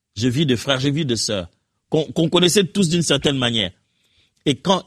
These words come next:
ils ont donné leur vie à Jésus, même leur trait de personnalité a changé.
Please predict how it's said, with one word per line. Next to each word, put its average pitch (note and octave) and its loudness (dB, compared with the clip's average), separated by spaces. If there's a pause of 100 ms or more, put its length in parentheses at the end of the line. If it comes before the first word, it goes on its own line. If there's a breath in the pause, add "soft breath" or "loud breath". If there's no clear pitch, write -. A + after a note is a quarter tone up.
ils D#3+ 0
ont D#3+ 0
donné D#3 0
leur C#3+ 0
vie A2+ -2
à G#2 2
Jésus, F#2 -6 (2250)
même B3 4
leur B3 2
trait F#3+ 2
de F3+ 4
personnalité C#3+ 0
a D3 2
changé. G2+ -6